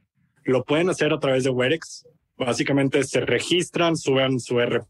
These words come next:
F C, información de la empresa, les llega un requerimiento de lo que está buscando la empresa comprar y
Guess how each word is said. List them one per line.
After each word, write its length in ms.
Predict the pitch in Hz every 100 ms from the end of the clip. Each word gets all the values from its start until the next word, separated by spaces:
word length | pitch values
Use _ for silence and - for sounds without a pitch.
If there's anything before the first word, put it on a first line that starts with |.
| -
F 140 | 113
C, 460 | - 151 165 170 165
información 520 | 120 120 110 110 123
de 60 | 123
la 80 | 113
empresa, 580 | 107 139 165 - 156 - _ - - -
les 240 | 120 117
llega 180 | 131 139
un 120 | 151
requerimiento 880 | 147 139 139 127 131 151 156 147 156
de 60 | 143
lo 100 | 117
que 80 |
está 140 | - 127
buscando 460 | 131 135 139 143 143 _ _ -
la 120 | 120
empresa 380 | 113 127 156 135
comprar 600 | - 120 110 113 135 151 - - - - - -
y 420 | 131 127 156 156